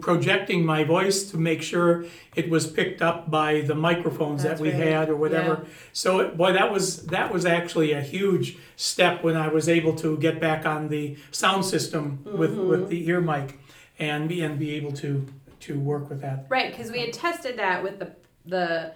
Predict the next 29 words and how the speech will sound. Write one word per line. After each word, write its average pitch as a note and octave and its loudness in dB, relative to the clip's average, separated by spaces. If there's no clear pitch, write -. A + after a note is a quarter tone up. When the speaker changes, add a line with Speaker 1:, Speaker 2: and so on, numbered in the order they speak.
Speaker 2:
the F#3+ -2
mics G#3 0
we G3 -2
were F3+ 2
using, F#3 -4
but F3+ -2
it - -6
sounded F3+ -6
way E3+ -8
too, E3+ -8
like, - -10
tinny, A#3+ -8
or F3 -2
just G3+ -10
with G3+ -2
the F#3+ -4
empty G#3 -6
church, G3 -4
it F3 -8
didn't F#3 -4
work F#3 -6
well G#3 -4
to G3+ -10
have F3+ -4
him F3 -4
talk F3 -6
through F3+ -4
the E3 -8
microphone. G3 -8